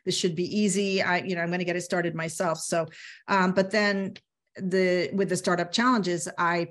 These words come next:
put more and more and more into it. So I've done a lot of self-funding. I'm about three million in at this point, a little bit more than that. And then we have angel investors. Everybody who's invested in the company is a true believer. And that's,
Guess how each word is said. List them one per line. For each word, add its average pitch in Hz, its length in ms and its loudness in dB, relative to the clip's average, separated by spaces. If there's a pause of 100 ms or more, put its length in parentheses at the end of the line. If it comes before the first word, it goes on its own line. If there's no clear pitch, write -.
put 175 180 -2
more 170 300 2
and 156 160 -2
more 156 180 -4
and 156 100 -6
more 151 200 -4
into 151 340 -2
it. - 140 -10
So 180 100 0
I've 160 140 0
done 233 160 4
a 262 80 4
lot 196 140 6
of 165 60 2
self-funding. 156 560 -4
I'm 156 100 -4
about 156 300 -4
three 175 160 0
million 151 380 0
in 151 240 0
at 147 100 -10
this 156 160 -8
point, 151 360 -8
a - 320 -16
little 208 140 6
bit 175 120 2
more 165 220 2
than 151 160 -2
that. 147 320 -2
And 185 120 0
then 180 160 2
we 185 120 4
have 175 240 2
angel 208 320 2
investors. 185 600 -4 (120)
Everybody 233 480 4
who's 196 160 2
invested 175 340 -4
in 165 80 -6
the 156 80 -4
company 190 540 -4 (160)
is 165 100 -2
a 180 60 0
true 190 400 2
believer. 151 600 -2 (520)
And 165 400 2
that's, 185 280 2